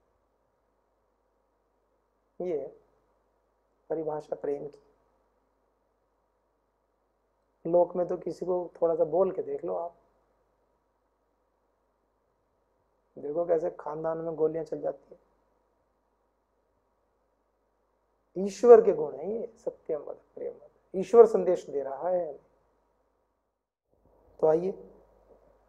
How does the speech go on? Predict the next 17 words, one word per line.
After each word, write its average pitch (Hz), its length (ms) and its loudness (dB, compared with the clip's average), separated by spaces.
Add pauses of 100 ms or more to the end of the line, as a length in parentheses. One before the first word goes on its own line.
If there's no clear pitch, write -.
वेद 196 280 10
मंत्र 175 280 0
में 165 140 -2
परमात्मा 156 500 -2
का 156 100 0
जो 151 140 -6
स्वरूप 160 380 -8
है 135 80 -6
ये 143 140 -14 (3250)
हम 151 140 -6
चर्चा 151 320 -6
कर 151 140 -8
रहे 143 260 -4
थे। 151 240 -2 (840)
ओम 160 400 4
भूर्भुवः 147 680 -8
स्वः। - 360 -12